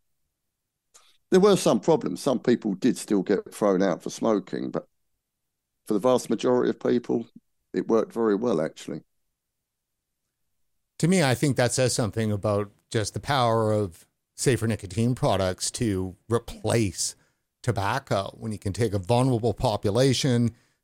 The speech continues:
Speaker 2: that does, you know, their use is a bit rough, <laughs> you know?
Speaker 1: Sure. Sure. Um, I mean, you know, s-, a, a lot of these people, you know, would have been smoking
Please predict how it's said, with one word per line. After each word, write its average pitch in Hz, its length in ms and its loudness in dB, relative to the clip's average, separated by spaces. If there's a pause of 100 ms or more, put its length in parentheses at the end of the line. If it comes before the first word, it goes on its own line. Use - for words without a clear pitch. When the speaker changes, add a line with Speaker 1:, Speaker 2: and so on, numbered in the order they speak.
Speaker 2:
that 98 180 -4
does, 113 520 2
you 120 140 2
know, 110 420 2 (320)
their 113 160 2
use 131 340 2
is 127 140 0
a 120 60 2
bit 123 180 -2
rough, 110 460 -2 (640)
<laughs> - 60 -6
you 151 120 2
know? 120 260 2 (300)
Speaker 1:
Sure. 240 360 4 (1120)
Sure. 160 480 4
Um, 127 280 6
I 135 80 2
mean, 139 140 6
you 147 100 6
know, 131 60 4
s-, 117 140 0
a, 135 200 2
a 139 100 4
lot 165 160 6
of 127 100 -4
these 143 180 2
people, 101 640 0
you 113 60 0
know, 110 320 2
would 110 200 2
have 107 160 2
been 110 260 4
smoking 107 880 2